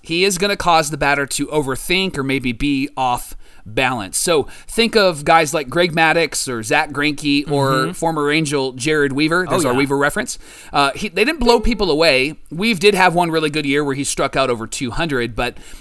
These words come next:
Speaker 1: most of the time he was having to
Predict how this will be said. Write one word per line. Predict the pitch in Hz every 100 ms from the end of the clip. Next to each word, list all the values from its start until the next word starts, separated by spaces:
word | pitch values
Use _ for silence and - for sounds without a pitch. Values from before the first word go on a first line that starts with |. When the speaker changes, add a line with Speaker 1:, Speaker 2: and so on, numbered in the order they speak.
| -
Speaker 1:
most | - 180 254 214
of |
the | 151
time | - 147 123 120 120
he | 156
was | 135 -
having | 139 135 120
to | - 131 123 120